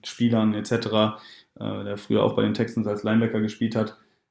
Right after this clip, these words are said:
Ähm, ich denke schon, dass man lei-, kleine Veränderungen sehen wird in der Defense der forty-niners. Ähm, dass Robert Saleh auf jeden Fall eine sehr, sehr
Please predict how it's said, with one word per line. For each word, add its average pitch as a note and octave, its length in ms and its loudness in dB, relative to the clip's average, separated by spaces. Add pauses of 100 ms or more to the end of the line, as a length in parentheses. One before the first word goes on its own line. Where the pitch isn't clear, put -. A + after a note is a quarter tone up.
(300)
Ähm, G#2+ 380 4
ich - 80 -8
denke C#3 220 6
schon, C#3+ 260 4
dass C#3 160 2
man C3 220 6
lei-, A2+ 240 4
kleine C#3+ 340 2
Veränderungen D#3+ 500 2
sehen D3 280 2
wird D3 260 -2
in - 80 -4
der C#3 100 0
Defense C#3+ 320 -2
der C3+ 80 -2
forty-niners. C3+ 880 2
Ähm, A2+ 460 0
dass G#2+ 160 -2
Robert A#2 240 4
Saleh A#2+ 260 4
auf A2 140 4
jeden A#2 140 6
Fall A2+ 160 2
eine A2 100 4
sehr, A2 240 2
sehr A2+ 160 0